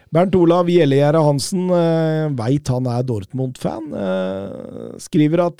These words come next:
Leverkusen imponerte meg voldsomt, føler nesten toppnivået de viser er høyere enn Bayern München sitt toppnivå, men at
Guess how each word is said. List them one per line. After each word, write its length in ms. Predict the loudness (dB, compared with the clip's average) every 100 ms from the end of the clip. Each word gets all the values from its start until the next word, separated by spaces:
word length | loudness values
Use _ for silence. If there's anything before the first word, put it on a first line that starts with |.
| 2
Leverkusen 640 | 2 2 0 0 -2 -2 -6
imponerte 800 | -4 -4 -2 0 0 -2 -4 -4
meg 300 | -2 -2 0
voldsomt, 560 | 0 -2 -4 -6 -6 -8
føler 400 | -2 0 2 0
nesten 380 | -2 -4 -6 -8
toppnivået 800 | -8 -10 -8 -4 -4 0 0 2
de 120 | 2
viser 380 | 0 -2 -4 -4
er 160 | -2 -2 -2
høyere 520 | -4 -2 -2 0 0
enn 80 | 0
Bayern 360 | -2 -2 0
München 360 | -2 -4 -6 -4
sitt 220 | -4 -4
toppnivå, 580 | -4 -6 -6 -6 -4 -4 -6 _ _ _ -6
men 220 | -2 2
at 100 | 0